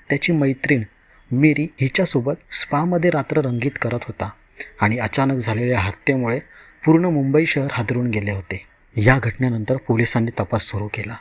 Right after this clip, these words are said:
गुरु वाघमारे हा नेहमीच रोजनिशी लिहित असे, तसेच त्याच्या शरीरावर त्याने बहात्तर शत्रूंची नावे लिहिली होती. त्यामध्ये मुंबई, ठाणे आणि नवी मुंबई पोलीस दलातील पन्नास अधिकारी कर्मचारी तसेच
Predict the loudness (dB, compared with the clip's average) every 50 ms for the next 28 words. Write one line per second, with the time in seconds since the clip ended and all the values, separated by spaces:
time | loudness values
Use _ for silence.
0 | -20 -20 _ _ _ _ _ -20 -20 -20 -12 -6 0 4 4 6 6 6 4 2
1 | 2 2 2 2 2 2 2 2 2 2 2 2 2 2 2 2 2 2 2 2
2 | 2 4 2 2 2 2 0 0 0 0 0 -2 -2 -4 -6 -6 -4 -4 -6 -6
3 | -8 _ _ _ _ -20 -20 -12 _ -2 -2 0 0 0 -2 -4 -6 -14 _ _
4 | _ 0 2 2 2 0 2 2 0 0 2 2 2 2 0 0 -4 -6 _ _
5 | _ -2 -2 0 0 -2 -4 -8 -14 _ _ -10 -2 0 2 2 2 2 0 0
6 | -2 -2 -2 0 -2 -4 -4 -2 -2 -2 -2 0 0 0 0 0 0 0 0 0
7 | 0 0 -2 -2 -2 -2 -4 -4 -6 -8 -10 -10 -12 _ _ _ _ _ _ _
8 | 0 0 2 0 0 0 -2 -2 -4 -4 _ _ _ _ _ _ _ _ 0 2
9 | 2 4 2 2 0 0 0 0 0 0 0 0 0 -2 -4 -4 -2 -2 0 0
10 | 0 0 0 0 2 2 2 2 2 2 0 0 0 0 0 2 2 2 2 2
11 | 2 0 0 0 0 -2 -4 -4 -2 -2 0 0 2 0 0 0 0 0 0 -2
12 | 0 2 2 2 2 2 0 0 0 0 -2 -2 -2 -4 -4 -4 -6 -10 _ _
13 | _ _ _ _ -20 _ -2 -2 0 0 0 -4 -4 -6 -8